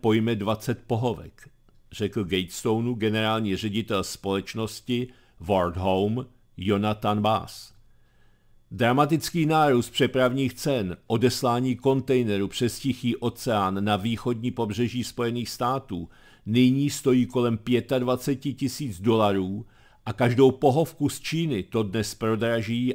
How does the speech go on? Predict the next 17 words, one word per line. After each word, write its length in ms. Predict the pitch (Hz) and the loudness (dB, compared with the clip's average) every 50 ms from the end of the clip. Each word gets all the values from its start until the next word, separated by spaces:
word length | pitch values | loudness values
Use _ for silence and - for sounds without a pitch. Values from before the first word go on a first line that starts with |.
| - - | -2 0
až 240 | 110 113 110 - - - | -2 -2 -2 -2 -8 -6
o 120 | 110 98 | -6 -6
šestnáct 640 | - - - 113 104 - - - 123 127 123 123 - | -4 -4 -4 -4 -4 -4 -4 -2 -2 -2 -2 -2 -4
set 140 | - 120 101 | -6 -6 -4
dvacet 480 | 95 95 98 95 - - 113 104 - | -2 -4 -6 -4 -4 -6 -8 -6 -6
pět 200 | - 117 110 101 | -6 -6 -6 -6
dolarů. 560 | 95 95 85 117 123 131 120 104 87 78 82 - - _ _ _ _ _ - _ _ _ _ _ _ - - _ | -6 -6 -4 -2 0 0 -2 -4 -6 -10 -14 -16 -20 _ _ _ _ _ -20 _ _ _ _ _ _ -20 -18 _
Kvůli 340 | - 123 127 139 139 147 131 | 0 4 4 6 6 6 4
zvýšeným 600 | 107 120 117 131 127 - - 151 151 151 147 143 | 4 2 0 0 0 0 -2 -2 0 0 0 2
nákladům 760 | 151 147 151 147 - 165 143 135 120 107 95 92 95 - - | 2 2 0 0 0 0 0 2 2 0 0 -2 -2 -4 -6
bude 300 | - 104 110 123 117 113 | -4 -2 0 0 0 0
tento 360 | 107 - 127 120 120 - 117 107 | 0 0 0 0 0 0 0 0
nábytek 720 | 107 107 104 107 98 104 117 101 - 123 127 123 127 - - | 2 2 2 2 2 0 -2 -2 -2 -4 -4 -4 -6 -8 -6
pro 180 | - 117 113 104 | -2 0 0 0
většinu 460 | 92 107 110 110 - - 110 95 92 | 0 0 -2 -2 -4 -4 -4 -4 -4
spotřebitelů 960 | - - - 101 101 - - - 110 101 117 104 - - 107 113 117 117 113 | -6 -6 -4 -4 -4 -4 -2 -4 -2 -2 -2 -4 -2 -2 -2 0 0 0 0
nedosažitelný. 1000 | 110 113 120 113 110 - - 92 82 - 85 73 - 85 80 76 78 82 - - | 0 0 0 0 -2 -2 -2 -4 -6 -6 -8 -12 -12 -12 -12 -12 -12 -14 -16 -18